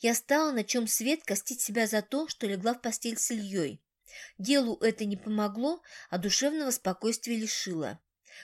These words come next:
Утром в номере, слушая рассказ Никиты, я вдруг увидела нашу историю совсем иначе,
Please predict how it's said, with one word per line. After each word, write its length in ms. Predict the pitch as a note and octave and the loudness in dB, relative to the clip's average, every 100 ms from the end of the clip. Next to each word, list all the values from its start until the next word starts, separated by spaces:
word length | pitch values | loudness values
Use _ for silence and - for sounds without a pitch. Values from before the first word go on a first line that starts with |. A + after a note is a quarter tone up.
| - | -4
Утром 360 | D#4 E4 D4 A3 | -2 0 0 2
в 60 | |
номере, 460 | G#3+ G#3 G3+ G3+ G3+ | 2 2 2 0 -2
слушая 380 | - C#4+ D4 A#3 | -2 0 2 4
рассказ 420 | G#3+ - B3 B3 | 2 2 0 0
Никиты, 560 | A#3+ F#3+ G3+ - G3+ G#3 - - | -4 -4 -8 -4 -6 -6 -18 -2
я 140 | B3 B3 | 4 4
вдруг 280 | C#4 C4+ | 4 2
увидела 400 | C#4 C4 G#3+ A#3+ | 0 0 4 4
нашу 320 | A#3 A#3+ A#3+ A#3+ | 4 0 0 -2
историю 420 | - D4+ D#4+ B3+ | 0 2 4 4
совсем 420 | F3+ F#3 C4 C4 | 2 2 0 0
иначе, 580 | B3 A3+ F#3 - C#3 E3+ | -2 0 0 -2 -4 -8